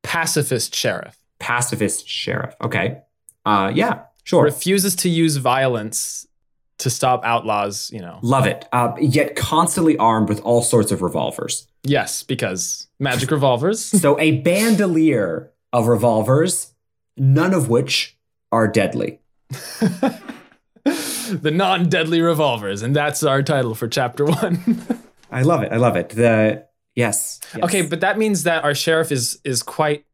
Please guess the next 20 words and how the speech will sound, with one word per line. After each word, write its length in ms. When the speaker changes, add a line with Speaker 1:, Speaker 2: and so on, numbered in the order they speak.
Speaker 1:
the 260
expert, 640
it 120
feels 380
like. 320
Can 200
we 120
get 300
some 220
sort 300
of 480
Speaker 2:
Oh. 380
Speaker 1:
Okay, 180
here's 200
a 20
pitch 200
for, 360
for 320
second 420
character. 540